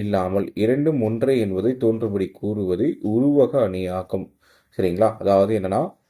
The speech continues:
உ-, உவமை வேறு, உவமைக்கப்படும் பொருள் வேறு அப்படின்னு சொல்லி ரெண்டையும் வேறுபடுத்தி சொல்லாம ரெண்டுமே ஒண்ணுதான் அப்படின்னு சொல்லி சொல்றதுதான் உருவக அணி. இதில் உவமைக்கப்படும் பொருள் முன்னும்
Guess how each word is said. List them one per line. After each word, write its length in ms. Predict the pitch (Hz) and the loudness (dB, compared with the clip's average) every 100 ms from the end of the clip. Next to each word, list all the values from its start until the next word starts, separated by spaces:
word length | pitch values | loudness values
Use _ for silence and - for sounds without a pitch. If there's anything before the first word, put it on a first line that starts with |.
| _ _ _ _ | _ _ _ _
உ-, 180 | - - _ _ _ _ - | -12 -12 _ _ _ _ 2
உவமை 360 | 131 160 180 190 151 | 4 6 4 4 4
வேறு, 280 | 123 113 131 - 113 | 4 2 2 2 2
உவமைக்கப்படும் 640 | 135 156 147 151 131 104 - | 0 0 -2 0 0 0 0
பொருள் 260 | 143 165 143 | 2 2 2
வேறு 200 | 127 123 | 4 4
அப்படின்னு 280 | 117 113 113 | 4 2 -2
சொல்லி 160 | 113 143 120 | 0 2 2
ரெண்டையும் 400 | 117 131 143 135 | 2 2 2 2
வேறுபடுத்தி 420 | 123 127 123 - - | 2 2 -2 -4 -4
சொல்லாம 500 | 101 92 92 95 143 127 | -2 -2 -4 -2 0 0
ரெண்டுமே 320 | 120 135 147 123 | 0 0 0 0
ஒண்ணுதான் 340 | 110 117 123 | 0 0 0
அப்படின்னு 280 | 110 101 104 | 0 -2 -4
சொல்லி 140 | 107 98 | -4 -4
சொல்றதுதான் 420 | 92 95 90 151 117 | -2 -2 -2 0 0
உருவக 340 | 104 101 95 92 | 2 2 0 -4
அணி. 120 | 90 - 101 | -6 -6 -4
இதில் 220 | 98 135 - - _ - | 2 2 0 -6 _ 4
உவமைக்கப்படும் 800 | 127 165 175 175 165 131 110 95 - | 6 6 4 2 2 4 4 0 0
பொருள் 260 | 117 139 196 117 113 | 2 2 0 -2 -2
முன்னும் 420 | 110 110 131 | 0 0 0